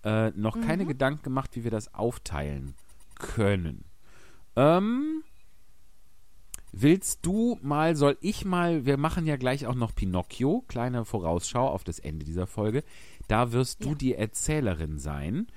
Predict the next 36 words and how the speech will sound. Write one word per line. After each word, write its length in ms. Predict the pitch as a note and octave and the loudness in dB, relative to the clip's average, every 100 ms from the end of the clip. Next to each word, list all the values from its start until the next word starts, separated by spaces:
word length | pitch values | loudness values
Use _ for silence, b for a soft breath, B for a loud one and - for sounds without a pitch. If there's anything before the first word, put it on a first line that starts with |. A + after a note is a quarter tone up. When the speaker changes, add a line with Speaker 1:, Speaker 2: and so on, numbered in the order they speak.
| b b b | b b b
Speaker 1:
So, 160 | F#2+ A2+ | 2 4
willst 260 | C#3 - | 4 2
du 80 | D3+ | 0
jetzt 180 | D#3 D#3+ | 2 2
Speaker 2:
Dann 40 | F#3+ | 2
mach 60 | |
Speaker 1:
mal 180 | C3+ C3+ | 2 2
Speaker 2:
du 80 | D#4 | 0
jetzt 260 | G3 F3 - | -6 -6 -10
den 120 | D#3 | -12
Erzähler, 220 | D#2+ - - - | -12 -16 -16 -8
Speaker 1:
willst 380 | G2+ B2+ D#3+ E3 | 2 4 4 -6
Speaker 2:
genau. 340 | E3+ F3+ D#3+ - - - | -8 -8 -10 -12 -14 0
Speaker 1:
Dann 280 | B2 C3 A2+ | 2 2 2
mach 200 | C3+ - | 0 0
ich 200 | F3 - | 0 2
jetzt 200 | C#3+ - | 2 4
hier 120 | A2 | 2
den 140 | F2 | 2
Erzähler 480 | C2+ - - C#2+ C#2+ | -2 -6 -4 -4 -4
und 160 | G#2+ A2+ | -4 -2
du 60 | |
machst 260 | D#3 C#3+ - | 0 0 -2
die 60 | A#2+ | -6
Stimme. 280 | G#3+ F#3+ | -2 -2
Speaker 2:
Super. 200 | D#3+ D#3 - - | -2 -8 -10 -2
Speaker 1:
Genau, 340 | C3 E2+ A#1+ - | 0 0 -4 -6
so. 240 | - C2+ - b b b | -4 -4 -8 b b b
Also, 260 | b G2 B1+ - - | b -2 -2 -10 -16
verunfallt. 840 | - - E3+ A2+ F2+ - B1+ A1+ - | 0 4 4 4 2 0 -2 -2 -6
Speaker 2:
Ach, 80 | - | 0
alle 180 | - E4+ | 4 4
Stimmen 360 | - - G#3+ C#4 | 2 2 2 2
dann? 140 | D#4 G#4 - - - - - | 0 -2 -8 -16 -18 -16 -2
Speaker 1:
Ja, 460 | - A2 A2+ A#2+ A#2+ | 6 8 10 10 8
komm. 360 | A2 A#2+ F2 | 6 4 4